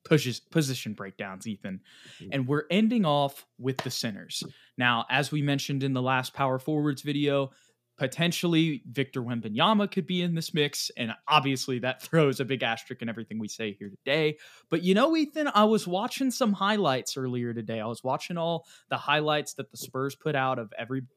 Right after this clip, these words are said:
Speaker 1: player on the team's best plays this season. And I
Speaker 2: Mm-hmm.
Speaker 1: watched Charles Bassey, man, and I just, I think that when it comes to Wemby banging down low and that stuff, man, I,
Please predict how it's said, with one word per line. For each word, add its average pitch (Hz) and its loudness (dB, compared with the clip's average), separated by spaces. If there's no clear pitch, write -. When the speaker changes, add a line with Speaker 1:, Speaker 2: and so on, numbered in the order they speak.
Speaker 1:
player 139 -2
on 156 -2
the 165 -4
team's 160 -6
best - -10
plays 196 -2
this 143 -8
season. 123 -4
And 123 -12
I 113 -4
Speaker 2:
Mm-hmm. 113 -4
Speaker 1:
watched 139 2
Charles 226 4
Bassey, 175 4
man, 160 0
and 131 -2
I 139 -4
just, 151 0
I 143 -8
think 208 4
that 165 0
when 147 -2
it 135 -6
comes 185 -2
to 170 -4
Wemby 156 0
banging 160 -2
down 151 -4
low 151 -4
and 165 -4
that 165 -6
stuff, - -4
man, 165 -4
I, 135 -4